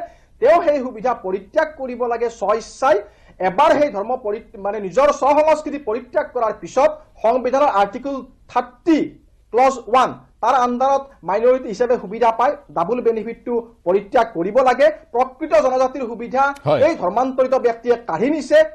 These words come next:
Speaker 1: সেইটো হ'ব নালাগে। আৰু আন এটা বিষয় আহিছে, বহুত সময়ত আমাৰ ধাৰণা এনেকুৱা হয় যে মিছনেৰীসকলেই শিক্ষিত কৰি তুলিলে নেকি আমাক। এই কথাটো ঐতিহাসিকভাৱে তথ্যগতভাৱে শুদ্ধ নহয়। বৰঞ্চ ব্ৰিটিছ অহাৰ আগতে আমাৰ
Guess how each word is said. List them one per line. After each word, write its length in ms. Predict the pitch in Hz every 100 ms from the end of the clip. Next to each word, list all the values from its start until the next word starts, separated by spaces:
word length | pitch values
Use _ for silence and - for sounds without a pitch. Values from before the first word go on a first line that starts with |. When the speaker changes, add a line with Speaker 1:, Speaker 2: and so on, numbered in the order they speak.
| -
Speaker 1:
সেইটো 260 | 220 240
হ'ব 180 | 220 233
নালাগে। 420 | 214 202 240 302 339 - -
আৰু 160 | 269
আন 160 | 339 302
এটা 140 | 294
বিষয় 300 | 226 233 254
আহিছে, 300 | 226 202 214 330 339 - _ _
বহুত 220 | 190 311
সময়ত 240 | 330 311 311
আমাৰ 220 | 285 285
ধাৰণা 440 | - - 196 254
এনেকুৱা 340 | 262 262 262 294
হয় 200 | 226 262
যে 120 | 269
মিছনেৰীসকলেই 880 | 233 220 285 294 262 262 302 339 302
শিক্ষিত 340 | 285 - 269
কৰি 280 | 262 254 254
তুলিলে 300 | 254 220 233
নেকি 160 | 247 247
আমাক। 280 | 226 254 302 - -
এই 140 | 214 311
কথাটো 400 | 302 285 285 294 311 208
ঐতিহাসিকভাৱে 720 | 202 202 277 262 269 254 262 269
তথ্যগতভাৱে 720 | 185 196 - 262 269 247 247
শুদ্ধ 280 | 247 180 131
নহয়। 520 | 226 202 165 226 277 240 - - _
বৰঞ্চ 400 | 143 202 330 330 - 180 - _
ব্ৰিটিছ 560 | 139 180 220 370 349 -
অহাৰ 300 | 196 196 254
আগতে 460 | 214 233 285 233
আমাৰ 340 | 330 196 220